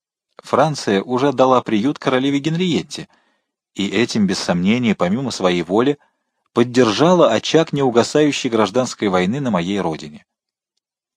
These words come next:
Но королева Генриетта — дочь французского короля, и Франция обязана была дать ей приют. Что же касается короля Карла, то это другое дело.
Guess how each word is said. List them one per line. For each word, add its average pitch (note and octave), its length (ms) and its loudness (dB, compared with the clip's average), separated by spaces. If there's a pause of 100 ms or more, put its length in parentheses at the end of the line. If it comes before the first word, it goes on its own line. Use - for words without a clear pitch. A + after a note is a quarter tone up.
(360)
Но E2+ 180 -4
королева E2+ 440 -2
Генриетта — F#2 560 -2
дочь F#2 240 -2
французского A2 640 -4
короля, D3 420 -4 (680)
и F2+ 100 -6
Франция A2 460 2
обязана D3 460 2
была G2 200 2
дать F2 260 -6
ей F2 100 -10
приют. E2+ 480 -12 (920)
Что - 220 -2
же F3+ 100 -2
касается F3+ 500 -2
короля C3+ 440 0
Карла, F#3 420 0
то C#3+ 180 2
это E3 160 -2
другое C#3 400 -2
дело. E2 340 -10